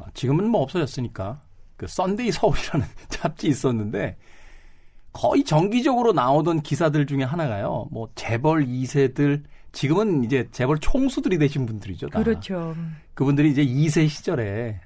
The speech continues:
Speaker 1: 재벌 이 세들 뭐 팔당에 있는 무슨 별장에서
Speaker 2: 별장에서.
Speaker 1: 연예인들과 무슨 마약 파티 벌렸다, 뭐 이런 뉴스들이 계속 있었거든요.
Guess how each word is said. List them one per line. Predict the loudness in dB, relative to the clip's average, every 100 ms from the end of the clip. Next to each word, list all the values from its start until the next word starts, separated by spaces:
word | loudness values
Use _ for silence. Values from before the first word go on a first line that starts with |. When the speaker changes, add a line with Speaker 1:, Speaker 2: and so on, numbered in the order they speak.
| -18
Speaker 1:
재벌 | -4 0 2
이 | 2
세들 | 2 0 0 0
뭐 | 0 0 -2 -6
팔당에 | -8 -6 -2 0 2
있는 | 0 -2 -4
무슨 | -6 -4 -6 -6 -14 -16 -6
별장에서 | -2 -2 2 2 4 2 2
Speaker 2:
별장에서. | 2 2 2 2 0 -2 -2
Speaker 1:
연예인들과 | 0 2 0 0 -4
무슨 | -4 -4 -2
마약 | 0 0 -2
파티 | -10 -12 -8
벌렸다, | -4 -4 -4 -6 -8
뭐 | -2
이런 | 0 2
뉴스들이 | 0 -2 -8
계속 | -8 -6 -6
있었거든요. | -6 -8 -10 -10 -10